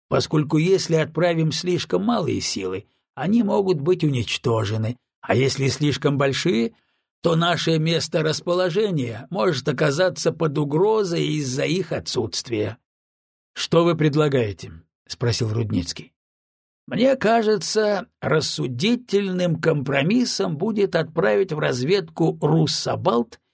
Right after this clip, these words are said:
и один Накашидзе Шарон. Руссобалт обладает наибольшей огневой силой,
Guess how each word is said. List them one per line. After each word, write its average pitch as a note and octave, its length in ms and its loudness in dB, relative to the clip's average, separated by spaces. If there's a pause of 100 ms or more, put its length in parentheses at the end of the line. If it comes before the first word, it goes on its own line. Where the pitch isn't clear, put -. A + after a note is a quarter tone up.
(220)
и C#3+ 100 0
один F#3 500 2
Накашидзе D#3+ 720 0
Шарон. - 460 -4 (460)
Руссобалт C3+ 760 2
обладает B2+ 640 0
наибольшей B2+ 640 2
огневой C3 480 0
силой, G#3+ 540 -2